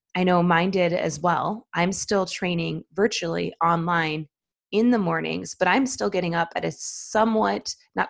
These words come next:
quite at four thirty anymore. Um, I've slipped it back to six thirty, you know, between six and six thirty.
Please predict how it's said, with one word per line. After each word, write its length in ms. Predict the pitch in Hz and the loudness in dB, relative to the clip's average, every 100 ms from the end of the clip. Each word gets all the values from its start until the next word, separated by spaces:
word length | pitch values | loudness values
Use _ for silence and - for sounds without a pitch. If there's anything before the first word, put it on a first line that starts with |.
| - | -4
quite 220 | - 160 - | -4 -4 -2
at 100 | 160 | -4
four 220 | 156 156 | -4 -2
thirty 260 | 156 151 | -2 -4
anymore. 500 | 170 170 170 170 175 | -4 -4 -2 -2 -2
Um, 220 | - - - | -2 -4 -4
I've 200 | - 147 _ | -6 -8 _
slipped 420 | - - - 156 - | -20 -14 -10 -8 -8
it 60 | |
back 200 | - 147 - | -8 -8 -12
to 60 | |
six 280 | - - - | -10 -10 -8
thirty, 340 | - 208 214 214 - - - | -4 -2 -2 -6 -18 -20 -8
you 80 | 175 | -4
know, 60 | |
between 280 | 175 175 180 | -4 -4 -8
six 320 | 170 170 - | -8 -10 -10
and 80 | 175 | -12
six 240 | - 147 - | -10 -10 -6
thirty. 320 | 151 156 | -4 -4